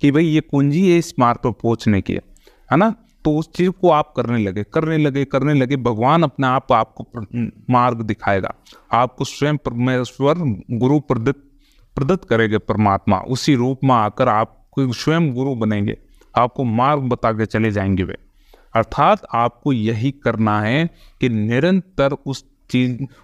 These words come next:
उस कार्य, वे कार्य कौन कर रहा है इस संसार में?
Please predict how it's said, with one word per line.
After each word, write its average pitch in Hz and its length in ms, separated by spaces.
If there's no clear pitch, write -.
उस 139 140
कार्य, 127 400
वे 156 140
कार्य 131 400
कौन 156 360
कर 117 120
रहा 110 240
है 104 220
इस 120 140
संसार 101 460
में? 101 160